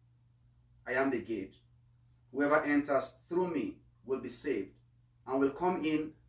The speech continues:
and go out and find pasture. The thief comes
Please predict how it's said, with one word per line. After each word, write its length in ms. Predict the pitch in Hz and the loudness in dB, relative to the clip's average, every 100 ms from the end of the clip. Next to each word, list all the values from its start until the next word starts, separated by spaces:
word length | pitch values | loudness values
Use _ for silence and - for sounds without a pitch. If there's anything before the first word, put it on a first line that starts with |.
| - | -10
and 240 | 135 131 | -6 -6
go 240 | 117 156 - | -2 -2 0
out 380 | 131 127 - - _ _ _ | 0 -2 -4 -12 _ _ _
and 160 | 120 113 | -12 -10
find 340 | - 127 123 | -6 -4 -4
pasture. 480 | 120 117 - - 92 - _ _ _ _ _ _ _ _ _ | -4 -6 -6 -16 -18 -20 _ _ _ _ _ _ _ _ _
The 100 | 113 | -14
thief 280 | - 175 170 | -4 0 0
comes 540 | 160 165 165 165 - | 0 0 0 -2 -6